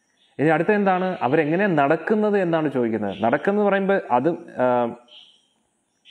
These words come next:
അല്ല, ഈ നേരത്തെ പറഞ്ഞ അതേ ശ്ലോകത്തിൻ്റെ അടുത്ത ഇതിലുണ്ട്, "യഥാ സംഹരതേ ഛായം കൂർമ്മ അംഗാനീവ സർവശ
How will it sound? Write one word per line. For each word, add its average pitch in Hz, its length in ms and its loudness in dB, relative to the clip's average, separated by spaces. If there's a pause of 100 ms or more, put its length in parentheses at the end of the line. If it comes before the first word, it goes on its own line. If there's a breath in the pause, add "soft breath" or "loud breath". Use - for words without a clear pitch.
(1500)
അല്ല, 143 140 4
ഈ 143 260 2
നേരത്തെ 151 480 2
പറഞ്ഞ 185 280 0
അതേ 165 320 0
ശ്ലോകത്തിൻ്റെ 170 540 2
അടുത്ത 135 260 0
ഇതിലുണ്ട്, 139 720 0 (540 soft breath)
"യഥാ 175 560 4
സംഹരതേ 165 1120 2 (160)
ഛായം 113 1040 2 (280 soft breath)
കൂർമ്മ 147 640 2
അംഗാനീവ 160 840 0
സർവശ 123 540 0